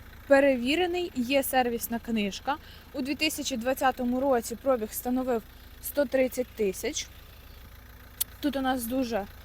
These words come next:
гарна резина з дисками. Камера триста шістдесят.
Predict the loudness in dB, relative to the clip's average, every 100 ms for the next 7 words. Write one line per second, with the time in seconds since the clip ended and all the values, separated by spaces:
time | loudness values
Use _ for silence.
0 | -18 -18 -16 -4 2 2 2 0 0 0
1 | -2 -2 -4 -8 -14 -8 -6 -2 -4 -4
2 | -4 -4 -4 -8 -16 -20 -20 -20 -20 -20
3 | -20 -20 -20 -20 -20 -20 -20 -20 -20 -20
4 | -20 -20 -20 -20 -20 -20 -20 -20 -20 -18
5 | 2 4 6 4 2 2 2 2 -2 -2
6 | -2 -2 -2 2 4 2